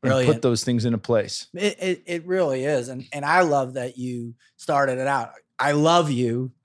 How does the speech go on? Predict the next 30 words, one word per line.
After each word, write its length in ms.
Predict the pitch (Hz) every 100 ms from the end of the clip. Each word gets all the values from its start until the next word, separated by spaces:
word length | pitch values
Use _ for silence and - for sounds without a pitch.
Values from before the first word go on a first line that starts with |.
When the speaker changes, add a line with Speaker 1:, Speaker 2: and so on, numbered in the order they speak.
| _
Speaker 1:
<laughs> 40 |
Speaker 2:
Let's 1040 | 208 208 - 101 143 120 160 196 185 160
go 200 | - 170
back. 180 | 160 208 147
I 60 |
mean, 200 | 160 160
the 80 | 156
love 320 | 156 175 196
is 120 | 190
the 100 | 147
cornerstone 800 | 165 _ 185 180 156 - 170 160
of 120 | 156
all, 540 | 156 160 180 180 165 _ _ _ _
of 60 | 165
everything 400 | 185 180 175 160
we 140 | 139
have, 500 | 107 160 160 113 _
right? 260 | 120 135 147
If 200 | 143 -
you, 260 | 156 151 147 - _ _
and, 160 | 135 143
and 380 | 143 135 127 113 107 _ _ _ _ _ _ - -
I 100 | 151
know 180 | 147 143
now 320 | 139 170 143
there's 180 | 131 120
no 120 | 135
such 200 | 120 113
thing 220 | - 170
as 100 | 120